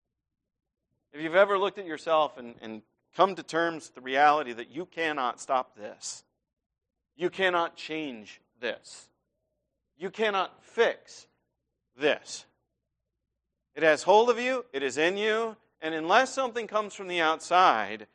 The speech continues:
to help you, you're going nowhere. Well, that's the dry lake bed. The world marked by sin and death. And when we look into our text this morning, we encounter them both.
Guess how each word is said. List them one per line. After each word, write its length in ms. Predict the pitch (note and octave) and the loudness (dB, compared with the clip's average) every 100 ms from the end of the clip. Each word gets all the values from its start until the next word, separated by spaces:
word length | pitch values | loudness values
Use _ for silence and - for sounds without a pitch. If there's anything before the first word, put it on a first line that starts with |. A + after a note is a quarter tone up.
| _ _ - | _ _ -4
to 100 | C#3 | -4
help 500 | A#2+ E3 C4+ - - | 8 10 10 6 -14
you, 200 | A2 F2 - _ _ | -16 -16 -20 _ _
you're 120 | - D#3 | -10 -2
going 400 | E3+ C#3+ A#2 A#2 | 0 0 -4 -2
nowhere. 600 | D3+ D3+ A2+ G#2 G2 G2+ _ - | 0 0 -2 -6 -8 -16 _ -10
Well, 100 | D#3 | -4
that's 400 | D3 E3 G3+ - | 2 6 6 4
the 160 | - E3+ | -6 -10
dry 640 | B2+ C3 E3 D#3 D3+ D3+ D3 _ _ _ | -8 4 6 8 6 2 -4 _ _ _
lake 340 | D3 D3 - | -4 -4 -6
bed. 280 | C3 A2 G2+ _ _ _ _ _ _ _ _ _ _ _ _ _ | -8 -8 -10 _ _ _ _ _ _ _ _ _ _ _ _ _
The 60 | C#3+ | -12
world 500 | C#3 E3 E3+ D#3+ C#3+ | -4 0 0 -2 -6
marked 480 | D3+ C#3+ C3 - | -4 -2 -4 -10
by 140 | - A#2+ | -10 -10
sin 560 | - - C3+ C3 C3 C3 - | -8 -6 -4 -4 -10 -16 -16
and 200 | B2 B2 | -12 0
death. 260 | C3 A2+ - _ _ _ | 2 0 -4 _ _ _
And 100 | D3 | -14
when 140 | D3 | -12
we 100 | D3+ | -10
look 240 | C#3+ F#3 F#3+ | -10 -10 -12
into 220 | F3 F3 | -16 -10
our 100 | D#3 | -10
text 380 | - F3 E3 - | -10 -12 -12 -16
this 180 | D#3 - | -20 -18
morning, 320 | D3+ E3+ G3 - _ _ _ _ _ | -14 -14 -16 -20 _ _ _ _ _
we 100 | - | -18
encounter 380 | C3+ C3+ C#3+ C#3 C#3 | -16 -12 -8 -8 -10
them 160 | C#3 | -6
both. 300 | C3 B2 A#2 | -2 -2 -2